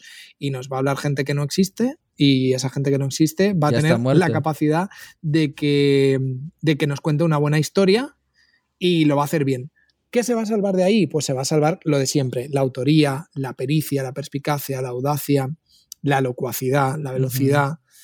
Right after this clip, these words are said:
Speaker 1: eh, lo humano. Pero
Speaker 2: Ujú.
Speaker 1: sí, me dan, digamos que me genera más inquietud las voces algorítmicas y cómo el podcast va a convivir con ello,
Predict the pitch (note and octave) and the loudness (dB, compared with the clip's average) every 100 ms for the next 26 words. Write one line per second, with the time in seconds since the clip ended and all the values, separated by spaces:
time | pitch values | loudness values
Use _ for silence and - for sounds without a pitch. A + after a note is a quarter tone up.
0 | - _ D3 C#3 C3 C3 C3 C#3 B2 A#2+ | -20 _ -6 -4 -2 -2 -2 -2 -2 -8
1 | _ _ _ _ _ _ _ - _ - | _ _ _ _ _ _ _ -20 _ 0
2 | D#3+ D3 C#3 C#3 C3+ B2+ A#2+ E3 D3 D#3 | 2 2 2 2 2 0 0 0 0 0
3 | E3+ G3+ A#3 G3 E3 F#3+ A3+ - F#3 E3+ | 2 2 0 0 2 2 -2 0 2 2
4 | D#3+ - D#3+ F#3+ G#3 G3+ F#3 F#3 E3+ D3+ | 2 0 0 2 2 2 2 2 2 2
5 | C#3+ C#3 C#3 D3 E3+ E3 D3 D3 E3 G#3 | 2 2 0 0 2 2 2 2 2 0
6 | C4 - _ - - _ D3+ C#3 D#3+ D#3+ | -4 -6 _ -20 -20 _ -2 0 0 2
7 | D#3 D3+ C#3 D#3+ D3 D3+ C3+ C#3 C#3 C#3 | 4 2 2 0 -2 -2 -2 -4 -2 0
8 | C#3 C3+ C#3 C#3 F3 B3+ | 2 0 -2 0 0 -2